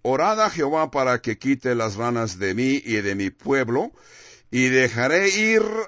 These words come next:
a tu pueblo para que ofrezca sacrificio a Jehová.'" Parece ser que se convenció, ¿verdad? Parece, pero no, no parece. Vamos a ver después que,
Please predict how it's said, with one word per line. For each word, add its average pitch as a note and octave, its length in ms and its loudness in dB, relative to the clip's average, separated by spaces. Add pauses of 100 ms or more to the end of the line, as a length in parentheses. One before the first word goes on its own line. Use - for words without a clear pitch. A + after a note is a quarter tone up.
(120)
a C3+ 260 -2
tu C3 240 0
pueblo D#3+ 680 2
para B2 460 0
que A#2 160 -2
ofrezca A2+ 920 0
sacrificio G#2+ 1080 -4 (300)
a G#2+ 240 0
Jehová.'" G2+ 420 -2
Parece G2+ 320 -4
ser A2 160 -6
que G2 100 -10
se F#2 140 -6
convenció, F#2+ 640 -4
¿verdad? G#2 340 -6 (1080)
Parece, E2 680 -6
pero F#2+ 200 -10
no, A2+ 340 -6
no - 220 -8
parece. G2 360 -6
Vamos G2 300 -10
a E2+ 60 -8
ver F2+ 220 -6
después F2 440 -8
que, - 160 -20